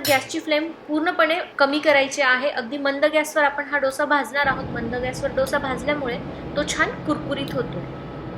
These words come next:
आणि तुम्ही बघू शकताय त्याला एका बाजूने छान सोनेरी रंग आलेला आहे, दुसऱ्या बाजूने आपल्याला याला भाजायची गरज नाही. अशा पद्धतीने रोल करून डोसा काढून घ्यायचा आहे. पौष्टिक आणि चविष्ट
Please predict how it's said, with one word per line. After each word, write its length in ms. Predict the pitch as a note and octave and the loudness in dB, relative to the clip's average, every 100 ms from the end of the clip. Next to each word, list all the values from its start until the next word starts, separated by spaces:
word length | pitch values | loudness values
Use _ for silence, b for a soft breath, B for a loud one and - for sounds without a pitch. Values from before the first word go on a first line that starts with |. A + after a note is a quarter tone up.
| - - - - - - - - - - - - | -12 -12 -14 -16 -18 -18 -18 -16 -18 -18 -18 -10
आणि 120 | A3 A3+ | -8 -6
तुम्ही 140 | C4 C4+ | -4 -2
बघू 240 | A#3+ C4+ | 0 0
शकताय 420 | D#4 D4+ - A#3+ | -2 -4 0 0
त्याला 220 | B3+ C4 B3+ | 0 0 0
एका 200 | B3 B3 | 0 0
बाजूने 300 | B3 B3 C4 - | -2 -2 -8 -6
छान 140 | C4+ | -6
सोनेरी 460 | C4+ C4+ A#3 A#3 C4 | -4 -4 -2 -2 -2
रंग 220 | A#3 A3+ | -4 0
आलेला 340 | A#3+ A#3 A#3+ | 0 2 2
आहे, 180 | B3 B3 | 2 2
दुसऱ्या 300 | C#4 B3+ C#4+ | -4 -2 2
बाजूने 260 | C4+ C4+ C#4 | 2 2 -2
आपल्याला 320 | C4+ C4+ C4+ | -2 -2 0
याला 160 | C4+ C#4 | 0 0
भाजायची 440 | C4+ A#3 A#3 B3+ | -4 -6 -6 -6
गरज 300 | A#3 A#3 B3+ | -4 -2 -2
नाही. 160 | C4+ A#3 - - - - - - - - - - - - - - - - - - - - - - | -4 -10 -10 -18 -18 -18 -18 -18 -18 -18 -18 -18 -18 -16 -16 -16 -18 -20 -20 -20 -20 -18 -18 -12
अशा 160 | B3 C#4 | -4 -2
पद्धतीने 480 | C4+ A#3+ C#4 C#4 C#4+ | -2 -2 -2 2 4
रोल 240 | C4 B3+ | 4 2
करून 280 | C4 C4+ C#4+ - G#3 | 4 4 4 -4 -2
डोसा 260 | A#3 A#3+ C#4+ | 0 2 2
काढून 380 | D4 A3 A#3 C#4 | 4 4 4 0
घ्यायचा 340 | C#4 B3+ B3 | 0 0 0
आहे. 100 | B3+ - - - - - - C#5+ C#5 C#5 - C#4+ | 0 -2 -16 -18 -18 -14 -12 -10 -10 -12 -14 -2
पौष्टिक 360 | C4+ C#4 - E4+ | 0 0 -2 -4
आणि 140 | E4+ | -4
चविष्ट 380 | D#4 D4 C4+ - | 2 2 2 -2